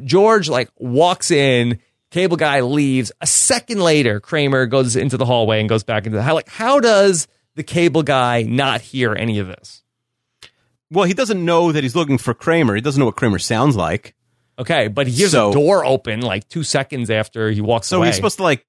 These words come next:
Speaker 2: go, I mean, he's in, like, a strange apartment building. He's supposed to, like, go
Speaker 1: You've seen
Speaker 2: and
Speaker 1: that corridor. I mean,
Speaker 2: Yeah.
Speaker 1: I mean, count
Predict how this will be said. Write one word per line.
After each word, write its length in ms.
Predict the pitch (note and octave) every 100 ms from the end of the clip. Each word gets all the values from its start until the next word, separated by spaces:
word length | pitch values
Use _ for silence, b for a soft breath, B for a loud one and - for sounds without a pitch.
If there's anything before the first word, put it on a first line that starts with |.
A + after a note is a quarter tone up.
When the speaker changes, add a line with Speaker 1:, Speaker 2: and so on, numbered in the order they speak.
| -
Speaker 2:
go, 140 | D#3
I 80 | F#3
mean, 140 | C4
he's 100 | B3+
in, 140 | F#3 E3+
like, 140 | A#2+
a 60 | A2+
strange 540 | - - C3 C3+ C#3
apartment 420 | A2 - D3+ B2
building. 200 | F2 C2+
He's 80 | D#2+
supposed 240 | - G2+ -
to, 60 |
like, 260 | G2 F#2 -
go 460 | G#2+ G2+ G#2+ G2+ - _
Speaker 1:
You've 180 | G#3+ F#4
seen 320 | - - -
Speaker 2:
and 80 | -
Speaker 1:
that 200 | D#3 C3
corridor. 640 | - D3+ C3 A#2 A#2 B2 F3+
I 160 | D#3+
mean, 260 | E3+ F#3 F3+ E3
Speaker 2:
Yeah. 240 | B2+ F2+ - -
Speaker 1:
I 80 | F#3+
mean, 300 | A3+ A3+ F3 -
count 340 | - A#3+ D4+